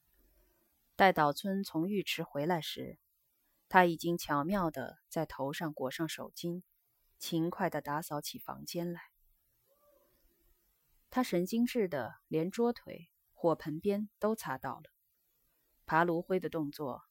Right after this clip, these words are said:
非常熟练。岛村把腿伸进被炉里，就这样无所事事地抽着烟。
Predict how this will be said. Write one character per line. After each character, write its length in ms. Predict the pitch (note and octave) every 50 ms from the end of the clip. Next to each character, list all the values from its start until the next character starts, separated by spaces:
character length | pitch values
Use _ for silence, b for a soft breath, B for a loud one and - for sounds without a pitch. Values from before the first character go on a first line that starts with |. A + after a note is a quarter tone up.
| _ _
非 180 | - - E3+
常 220 | E3 - E3 C#3+ D3
熟 240 | - - - -
练。 240 | - D#3 E3 D#3+ D3+ _ _ _ _ _ _ _ _ _ _ _ _ _ _ _ _ _ _ _ _ _ _ _ _ _ _ _ _ _ _ _ _ _ _ _ _ _ _ _ _ _ _ _ _ _
岛 160 | _ F3+ F3 F3
村 360 | F3 - A3 A3+ A#3 A#3 A3+
把 160 | - E3 F#3
腿 160 | - - D#3+
伸 240 | D3+ - G3 G3 G3+
进 120 | - F3+
被 200 | F3 - G#3+ F3+
炉 200 | D3+ - A#2 B2+
里， 220 | E3 F#3 D#3+ - _ _ _ _ _ _ _ _ _ _ _ _ _ _ _
就 140 | - G3 F3+
这 140 | F3 F#3+ F3+
样 200 | E3+ E3 D#3+ D#3
无 100 | D3 E3+
所 220 | G3 - E3+ C#3+
事 240 | D3 - - F3 B2+
事 180 | - - E3 D3+
地 120 | - D3
抽 240 | - - - F3 F3+
着 120 | - - B2+
烟。 260 | D#3 E3 E3+ E3+